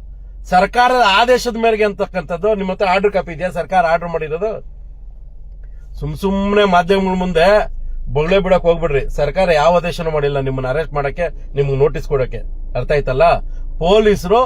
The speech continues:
ಅವ್ರ ಕಾನೂನು ಸುವ್ಯವಸ್ಥೆ ಕಾಪಾಡ್ಬೇಕು, ಅದಕ್ಕೋಸ್ಕರ ಮಾಡಿದಾರೆ ಅವ್ರು ಡ್ಯೂಟಿನ ಅವರು. ನೀನ್ ಈಗ ಬಂದ್ಬಿಟ್ಟು ನೋಟಿಸ್ ತಗೊಂಡ ತಕ್ಷಣ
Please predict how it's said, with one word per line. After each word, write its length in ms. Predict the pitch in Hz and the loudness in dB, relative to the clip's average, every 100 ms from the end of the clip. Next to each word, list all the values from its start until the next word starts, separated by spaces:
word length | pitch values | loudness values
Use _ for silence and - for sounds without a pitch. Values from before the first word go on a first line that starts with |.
| - - - - | 0 -10 -10 0
ಅವ್ರ 180 | 185 202 | 2 2
ಕಾನೂನು 460 | 233 240 254 240 | 4 4 4 2
ಸುವ್ಯವಸ್ಥೆ 500 | 220 220 220 208 214 | 2 4 4 4 2
ಕಾಪಾಡ್ಬೇಕು, 600 | 196 202 226 220 202 208 | 2 2 4 4 4 2
ಅದಕ್ಕೋಸ್ಕರ 540 | 254 247 - 247 - 277 | 2 2 2 0 2 2
ಮಾಡಿದಾರೆ 640 | 240 151 165 254 262 220 185 | 2 2 2 2 4 2 2
ಅವ್ರು 180 | 147 | -2
ಡ್ಯೂಟಿನ 300 | 156 202 190 | 0 0 2
ಅವರು. 360 | 143 120 - - - - - - - - | -2 -4 -8 -14 -16 -16 -16 -16 -16 -8
ನೀನ್ 180 | 180 226 | -2 0
ಈಗ 180 | 240 247 | 0 2
ಬಂದ್ಬಿಟ್ಟು 400 | 226 233 233 226 | 2 4 4 4
ನೋಟಿಸ್ 460 | 202 226 233 - - | 4 4 2 -2 2
ತಗೊಂಡ 320 | 202 226 214 | 4 4 4
ತಕ್ಷಣ 380 | 220 - 220 | 0 2 2